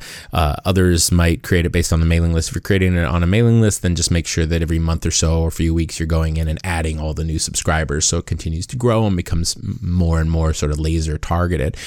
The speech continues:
Um, but then when you, when you create the content, so you create something on your blog and then you share it on Facebook,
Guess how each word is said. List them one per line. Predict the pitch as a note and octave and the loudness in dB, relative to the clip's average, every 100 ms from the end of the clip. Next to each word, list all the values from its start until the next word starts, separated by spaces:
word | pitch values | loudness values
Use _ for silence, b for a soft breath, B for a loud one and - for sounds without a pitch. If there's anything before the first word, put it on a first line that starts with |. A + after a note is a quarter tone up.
| B B B - | B B B 0
Um, | F#2 E2+ - B B B - | 2 2 -4 B B B 0
but | F#2+ G#2+ G2 F2+ - | 4 4 4 0 -4
then | A2 D#3+ E3+ | 0 0 4
when | D#3+ | 4
you, | B2+ A2+ A2+ - | 6 6 2 2
when | A#2+ E3 F#3 | 2 4 2
you | F#3 | 0
create | - D3 C3+ C3 - | 0 2 4 4 0
the | A#2+ | -4
content, | A#2+ - F#2+ D#2 - A1+ - | -2 0 0 -2 -6 -6 -4
so | - | -2
you | D#2+ | -2
create | - E2 D2+ | 0 -2 -2
something | D#2+ D#2+ | -2 -2
on | D#2 | -2
your | D#2+ | -2
blog | E2+ - - D#2+ D#3+ D#3+ C#3+ | -4 -4 0 4 4 4 2
and | E2 | -2
then | D#2 | -2
you | D#2 A2+ - F#2 | -6 -8 -10 -6
share | - - F#2 F2+ | -4 0 2 4
it | E2+ | 2
on | D#2 D#2 | 2 -2
Facebook, | - E2 A2+ - D#2+ C#2+ - | -2 -2 0 0 0 0 -2